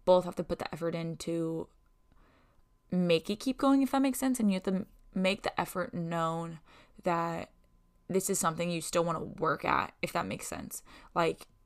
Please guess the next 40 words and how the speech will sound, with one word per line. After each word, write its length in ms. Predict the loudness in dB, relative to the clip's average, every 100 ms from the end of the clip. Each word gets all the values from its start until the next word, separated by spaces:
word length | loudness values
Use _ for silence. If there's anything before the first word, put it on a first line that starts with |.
| _ _ _ _ _ _ _ _ -20 _
if 140 | -2 0
you 100 | 2
wanna 180 | 2
keep 140 | 0 0
your 240 | 0 0
relationship 440 | -2 -4 -8 -12 -8
strong 280 | -2 -2
over 320 | -2 -4 -4 -6
long 260 | -4 -4 -4
distance, 320 | -6 -8 -8
I 80 | -8
feel 160 | -6 -6
like 120 | -4
the 80 | -6
biggest 260 | -4 -4
thing 140 | -6 -6
is 200 | -8 -8
to 340 | -6 -4 -6 -14 -20 -20 -20 _ _ _ -4
make 480 | -2 2 2 0 -4
sure 480 | -2 0 0 -2 -2
that 120 | -4
the 120 | 0
other 100 | 0
person 460 | 0 -4 -2 -4 0
knows 400 | 2 2 2 0
that, 180 | -4 -2
like, 280 | -2 -6 -16 _ _ _ -10
you're 380 | -6 0 0 0
still 380 | -2 -2 -2 -4
in 120 | -8 -6
it, 180 | -6
if 100 | -8 -8
that 120 | -8
makes 220 | -8 -8
sense. 400 | -10 -10 -10 -10 -14 _ _ _ _ _ -20 -20 -18
Does 80 | -6
that 100 | -2
make 120 | 0
sense? 340 | -2 -4 -8 -12 -18 -18 -20 -20 -20 4
Um, 500 | 6 6 4 -2 -8